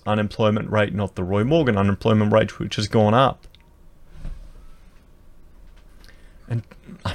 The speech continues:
mean, <laughs> okay, where's this coming from? 'Cause th-, this is just a, a touchy-feely presentation. There are no actual numbers here. There are no numbers. And we can see here, so twenty twenty-three, they're expecting, you know, hundreds of thousands of jobs, but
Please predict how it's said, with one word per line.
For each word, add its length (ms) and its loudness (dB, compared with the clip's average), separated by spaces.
mean, 180 -2
<laughs> 380 -18
okay, 420 4
where's 260 0
this 140 -4
coming 240 -2
from? 120 -8
'Cause 200 -6
th-, 240 -6
this 240 0
is 120 -2
just 280 0
a, 240 4
a 60 -8
touchy-feely 840 -2
presentation. 560 0
There 100 2
are 20 2
no 180 4
actual 280 -2
numbers 360 0
here. 200 -12
There 100 -6
are 40 2
no 140 4
numbers. 480 0
And 100 -4
we 60 0
can 140 0
see 200 2
here, 240 2
so 160 4
twenty 280 2
twenty-three, 340 -2
they're 120 2
expecting, 480 -2
you 60 2
know, 260 2
hundreds 380 2
of 100 -4
thousands 360 4
of 80 -6
jobs, 320 -2
but 160 -8